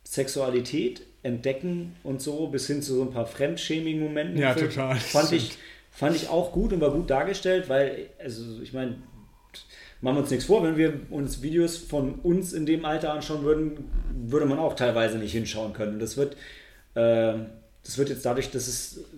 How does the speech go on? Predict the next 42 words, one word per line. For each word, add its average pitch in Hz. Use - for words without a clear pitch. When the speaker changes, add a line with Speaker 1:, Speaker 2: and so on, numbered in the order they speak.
Speaker 1:
zumindest 120
für 127
mich, 165
dadurch, 117
dass 120
es -
dann 117
auch 110
noch 104
eine, 107
eine 107
schwule 208
Geschichte 175
ist, 165
ja, 139
wird 139
es -
nicht 147
unbedingt 127
einfacher, 135
sich 110
das 123
anzuschauen, 120
wenn 123
die 120
sich 113
noch 123
so 123
ein 110
bisschen, 113
mm, 101
unbeholfen 127
anstellen 120
und 110
das -
Ganze 120
erstmal 117
für 110
sich 107
finden 131
müssen. 101
Ähm, 117